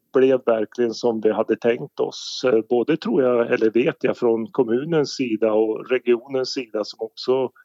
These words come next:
hjälpte till och Tillväxtverket och så vidare. Att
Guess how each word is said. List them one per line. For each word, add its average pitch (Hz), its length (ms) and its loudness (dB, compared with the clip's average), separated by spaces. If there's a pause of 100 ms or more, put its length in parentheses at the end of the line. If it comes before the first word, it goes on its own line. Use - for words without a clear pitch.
(100)
hjälpte 123 340 2
till 117 300 2
och 110 100 0
Tillväxtverket 110 1000 -2
och 117 100 -8
så 120 100 -2
vidare. 107 380 -2
Att 110 100 -4